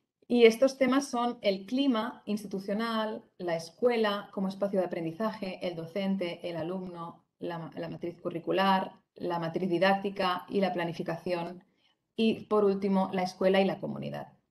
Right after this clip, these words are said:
Eh, este, esta imagen ya de per se ya nos da esta visión de, de holístico, ¿no? De que hemos de tocar varios temas globales para poder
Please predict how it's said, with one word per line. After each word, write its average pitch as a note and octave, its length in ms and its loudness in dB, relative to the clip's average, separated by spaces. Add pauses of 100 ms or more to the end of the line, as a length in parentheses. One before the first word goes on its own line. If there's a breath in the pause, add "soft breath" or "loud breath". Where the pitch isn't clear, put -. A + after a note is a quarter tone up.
(720 soft breath)
Eh, A3 520 4 (420)
este, D4+ 380 6 (140)
esta C4+ 680 4 (320)
imagen A3+ 580 6
ya G3+ 140 8
de F#3 100 10
per F3+ 180 2
se A3+ 600 0 (100)
ya B3 340 0
nos A#3+ 300 0
da A3 140 2
esta A3 260 0
visión G3 760 -2
de, F3+ 480 0 (100)
de F#3+ 160 2
holístico, F#3 580 0
¿no? A#3 400 -8
De G3 200 -2
que G3 420 2 (200)
hemos A#3 380 2
de G3+ 140 6 (520)
tocar G3+ 400 2
varios G3+ 520 4
temas F#3 520 0
globales F#3+ 800 4
para G3+ 240 2
poder F#3+ 500 2